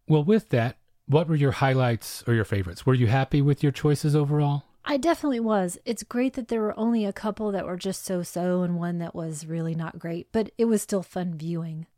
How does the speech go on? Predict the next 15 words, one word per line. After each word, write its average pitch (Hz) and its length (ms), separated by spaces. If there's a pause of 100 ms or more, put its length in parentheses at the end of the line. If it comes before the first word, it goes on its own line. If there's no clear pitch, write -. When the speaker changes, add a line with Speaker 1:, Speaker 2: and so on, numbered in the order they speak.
(600)
Speaker 2:
I 214 60
liked 226 260
being 165 180
surprised. 254 840
I 190 80
liked 170 260
our 165 120
discoveries, 220 680
like - 160
Supernatural. 185 800 (420)
And 254 160
I 254 120
love 247 520
seeing 226 300
those 233 240